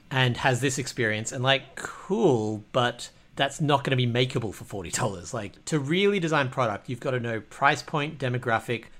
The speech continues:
what else is in the market, and how much it's gonna cost. Product first is something that, if you can do it, great. And again, if, if, like A J, you work at a store, you spend a lot of time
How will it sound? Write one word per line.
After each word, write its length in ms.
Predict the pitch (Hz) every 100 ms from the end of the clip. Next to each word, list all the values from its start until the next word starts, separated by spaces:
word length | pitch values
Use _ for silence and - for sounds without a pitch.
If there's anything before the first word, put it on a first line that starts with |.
| -
what 240 | 117 131
else 180 | 143 143
is 80 | 135
in 120 | 127
the 60 | 120
market, 460 | 113 113 - 104 - -
and 380 | 127 123 123 127 -
how 240 | - 160
much 220 | 147 147
it's 120 | 123 -
gonna 160 | 110
cost. 500 | - - 82 - - - -
Product 300 | - 151 -
first 420 | - 135 123 -
is 160 | 135 110
something 420 | 123 120 127 113
that, 260 | 110 113 -
if 140 | 127
you 60 | 131
can 180 | 147
do 200 | 127 185
it, 180 | 143 -
great. 400 | - 113 101 92 -
And 340 | 117 113 101 - _ -
again, 280 | 143 147
if, 80 | 123
if, 160 | 139 143
like 160 | 160 143
A 140 | 143
J, 160 | 131 127
you 100 | 120
work 160 | 120
at 60 | 117
a 40 |
store, 280 | - 131 117
you 60 | 107
spend 180 | 143
a 20 | 120
lot 100 | 113
of 60 |
time 340 | - 120 117